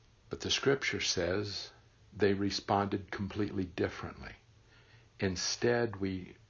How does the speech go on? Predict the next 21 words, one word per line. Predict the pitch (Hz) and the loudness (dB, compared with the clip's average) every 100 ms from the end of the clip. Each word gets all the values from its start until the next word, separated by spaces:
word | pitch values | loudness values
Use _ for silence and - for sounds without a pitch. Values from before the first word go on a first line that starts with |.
| - - | -20 -4
see | - - 107 107 101 | 0 2 2 2 2
in | 95 87 | 0 0
Jonah | - 92 98 92 | 0 2 2 0
three | - - 95 90 | -4 -4 -4 -4
five, | - 92 90 95 95 - - - - | -2 0 2 0 -2 -8 -14 -14 -12
"So | - - 98 | 0 4 6
the | 92 | 4
people | - - 127 135 - 127 123 | 0 -4 -2 -2 0 0 0
of | - 92 90 | 0 -2 0
Nineveh | 98 110 117 104 87 85 87 87 - - - - - | 2 4 4 2 0 -4 -6 -10 -18 -20 -20 -16 0
believed | 107 104 113 113 113 | 4 6 6 6 2
God, | 104 113 123 113 73 69 - - - - - - - - - - - - - - - - - - | 2 4 6 4 2 -6 -18 -20 -20 -20 -20 -20 -20 -20 -20 -20 -20 -20 -20 -20 -20 -20 -10 0
and | 98 | 2
they | 95 | 2
proclaimed | 95 - 95 - 120 110 117 113 | 0 0 -2 0 4 4 4 2
a | 131 | 0
fast. | - - 110 117 95 - - - - | 2 4 4 4 2 -4 -10 -10 -6
They | 92 | -2
put | - 120 | 2 4
on | 113 107 | 4 0
sackcloth. | - 123 117 - - 95 76 - | 0 4 4 2 -2 -2 -2 -8